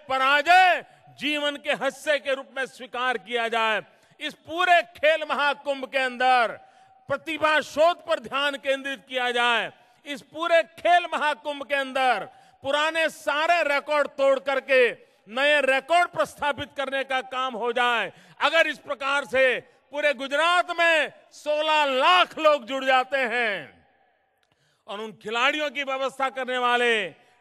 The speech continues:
दो, दे-, डेढ़ दो लाख और जुड़ जाते हैं, करीब बीस लाख लोगों का एक काफिला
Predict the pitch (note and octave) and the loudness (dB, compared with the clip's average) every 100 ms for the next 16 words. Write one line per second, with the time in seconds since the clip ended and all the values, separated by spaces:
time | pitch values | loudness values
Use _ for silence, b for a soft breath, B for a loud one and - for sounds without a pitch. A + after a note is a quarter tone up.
0 | b D3 E3+ B3 C4 G#3 A3 B3 B3 G3 | b _ -2 0 0 -2 0 0 0 0
1 | A#3+ B3+ B3 A#3+ B3 B3 A#3+ - B3 D#4+ | 2 2 0 -2 -2 -2 -4 -4 0 4
2 | D4+ A#3+ C4+ B3+ A#3+ A#3+ B3+ A3 A3+ G3+ | 2 0 -4 0 0 0 -2 -2 -2 -4
3 | D3 b b _ A3 A3 D#3 C#3 A#3+ F#3+ | -6 b b _ -6 -6 -8 -10 -10 -10
4 | E3+ F#3 A#3 B3 E3 G3+ G3 G#3+ G#3 G3 | -12 -6 -2 -2 -2 -6 -6 -6 -4 -2
5 | G3 - F3+ F#3 F3 G3+ D4 F4 C4+ | -4 -6 -8 -8 -6 0 2 2 0